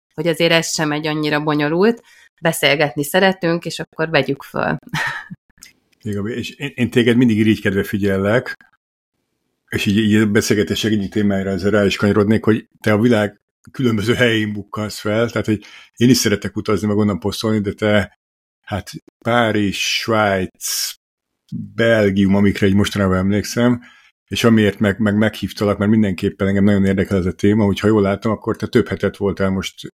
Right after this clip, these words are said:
Speaker 2: Japánban. Legalábbis nagyon sokat posztoltál. Tehát azt láttam, hogy egyik legmenőbb japán kávézókat jártad, és engem nagyon érdekel ez a téma, hogy, hogy majd erről, erről beszélgessünk egy kicsit, hogy ott, ott mi-, miket tapasztaltál. Ugye ez az egész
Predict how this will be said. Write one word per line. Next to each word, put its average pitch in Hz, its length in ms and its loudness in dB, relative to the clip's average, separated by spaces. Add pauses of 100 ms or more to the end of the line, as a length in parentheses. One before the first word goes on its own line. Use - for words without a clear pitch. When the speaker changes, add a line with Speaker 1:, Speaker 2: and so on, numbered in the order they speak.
Speaker 2:
Japánban. 95 460 -12
Legalábbis 117 260 0
nagyon 123 180 4
sokat 113 280 -4
posztoltál. 101 640 -6 (960)
Tehát 101 100 -4 (100)
azt - 60 -8
láttam, 113 280 0
hogy - 120 -4
egyik 120 360 0 (120)
legmenőbb 107 640 2
japán 104 280 2
kávézókat 98 720 0
jártad, 110 500 0 (380)
és - 160 -6
engem 107 180 2
nagyon 107 180 4
érdekel 98 360 0
ez 92 100 2
a 92 60 -2
téma, 101 320 0
hogy, 98 260 -2 (1400)
hogy 107 180 -4
majd 104 180 2
erről, 107 240 4
erről 104 220 2
beszélgessünk 98 640 -2
egy 95 120 0
kicsit, - 280 -8
hogy 104 100 4
ott, - 240 0
ott 98 140 -6
mi-, 98 120 -2 (100)
miket 104 320 0
tapasztaltál. 98 600 -4
Ugye 104 100 2
ez 95 100 -2
az 107 80 0
egész 107 400 2